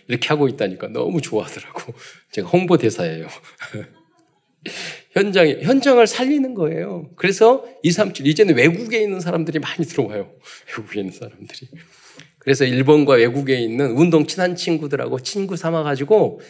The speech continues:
그래가지고 그 현장에 또 배우러 가려고요. "아, 그러니까 우리 갈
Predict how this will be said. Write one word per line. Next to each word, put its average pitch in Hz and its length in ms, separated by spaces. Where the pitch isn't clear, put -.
그래가지고 117 500
그 - 160
현장에 123 480
또 85 100
배우러 113 340
가려고요. 85 480
"아, 85 160
그러니까 90 220
우리 98 120
갈 - 180